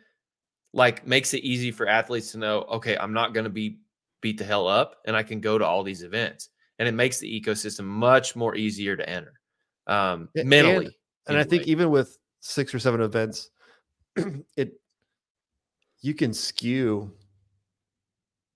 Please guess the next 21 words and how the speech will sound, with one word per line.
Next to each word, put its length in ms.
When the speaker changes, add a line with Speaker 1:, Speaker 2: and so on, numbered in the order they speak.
Speaker 2:
to 500
a 80
competition 580
to 60
be 200
the 100
heavier 440
one. 460
Like, 180
Rogue 280
could 140
be 120
the 120
heavier 540
one. 320
You 80
could 120
have 400
one 120
that's 220
more 420